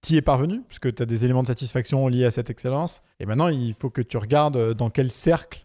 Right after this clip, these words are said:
euh, ça te, tu vois, c'est en train de te nourrir. De la même manière qu'à l'époque, euh, c'était la vélocité qui te nourrissait. Là, t'es obsédé par l'excellence.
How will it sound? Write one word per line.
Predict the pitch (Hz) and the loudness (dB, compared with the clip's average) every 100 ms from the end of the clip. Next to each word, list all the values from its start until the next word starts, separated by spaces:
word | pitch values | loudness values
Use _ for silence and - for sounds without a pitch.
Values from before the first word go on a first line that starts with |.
| 147 | -6
euh, | 117 110 | -2 0
ça | 107 113 | -2 -4
te, | - 113 110 107 107 104 107 107 110 | -2 -2 0 0 -2 -2 -2 -4 -6
tu | - | -2
vois, | 131 127 | 0 0
c'est | 107 | 0
en | 110 | -4
train | 107 113 | -4 -4
de | |
te | 113 | -2
nourrir. | 120 143 143 - | 0 2 2 2
De | |
la | 117 | 2
même | 117 | 2
manière | 120 139 - | 2 2 0
qu'à | 113 | -4
l'époque, | 104 135 127 | 0 -2 0
euh, | 110 | -4
c'était | - 117 | -4 -4
la | 107 | -2
vélocité | 113 110 - 131 | -2 -4 -8 -8
qui | - | -6
te | 123 | -6
nourrissait. | 110 107 147 156 160 _ _ _ _ _ | -4 0 2 2 0 _ _ _ _ _
Là, | 120 | -4
t'es | 117 113 | -2 -2
obsédé | 107 - 120 | -4 -2 -2
par | 117 | 0
l'excellence. | 110 - 117 127 151 - | -4 -4 -2 0 0 -4